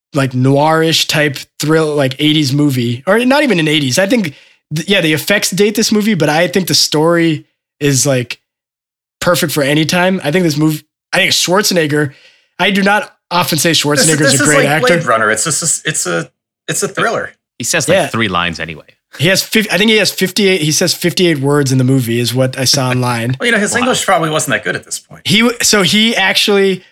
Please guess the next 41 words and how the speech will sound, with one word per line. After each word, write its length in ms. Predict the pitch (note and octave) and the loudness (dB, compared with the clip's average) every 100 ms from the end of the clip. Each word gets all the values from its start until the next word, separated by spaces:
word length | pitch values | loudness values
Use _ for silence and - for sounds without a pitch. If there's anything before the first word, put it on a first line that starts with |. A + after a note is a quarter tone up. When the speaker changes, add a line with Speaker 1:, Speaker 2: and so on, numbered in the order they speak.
| _ | _
Speaker 1:
wanted 440 | D#3 E3+ F3 D#3 | 0 2 2 0
James 280 | C3+ E3 E3 | 0 0 0
Cameron 340 | - E3 E3 D3+ | 0 0 2 0
to 80 | |
change 440 | C3+ E3 D#3+ D#3+ C3+ | 0 0 2 0 0
the 160 | D3 C#3 | 0 0
"I'll 200 | C#3+ C#3+ | 0 2
be 120 | C#3 | 2
back" 500 | C#3 C#3+ D3 C3+ - - | 2 2 2 -2 -10 -4
line 340 | D#3 C#3+ D3 | 0 2 2
to 180 | C#3 D#3+ - | 0 -2 0
"I 200 | D3+ D#3+ | 2 2
will 340 | C#3+ E3 E3 | 2 4 4
be 140 | C3+ | 2
back" 440 | C3+ C#3 C3 C3 - _ | 2 2 0 -2 -6 _
'cause 140 | D#3 | -2
he 40 | C#3+ | 0
couldn't 240 | C3+ E3 | 0 2
say 180 | D3 D#3+ D3 | 2 0 0
"I'll." 480 | C#3+ D3 B2 C3 C3 _ _ _ - | 0 0 0 -2 -4 _ _ _ 0
And 160 | F#3 | 2
then 240 | F#3+ F3+ G3+ - | 4 4 2 2
<laughs> 280 | E4 - E4+ | -2 0 2
James 240 | G#3+ G3+ | 2 2
Cameron 300 | - A3+ G#3 | 2 2 2
was 120 | G3 G3+ | 2 2
like, 180 | F3+ | 0
"No." 340 | D3+ D3 C3+ C#3 - | 2 2 2 -2 -6
<laughs> 140 | - C#4 | -8 -2
He 280 | F3 B3 G3 | 0 2 2
just 420 | D#4+ F4+ - E4 | 2 2 2 2
like, 220 | G#4 - _ - | 0 -2 _ -4
"You're 240 | - F3 A3+ | 0 2 2
gonna 80 | G#3+ | 4
have 80 | |
to 80 | G3 | 2
figure 200 | E3+ F#3+ | 2 2
that 100 | E3+ E3 | 2 2
one 120 | E3 | 2
out. 140 | D3+ C3 G2 | 0 -4 -4
Um, 280 | F#3+ D#3+ D#3 | 0 0 0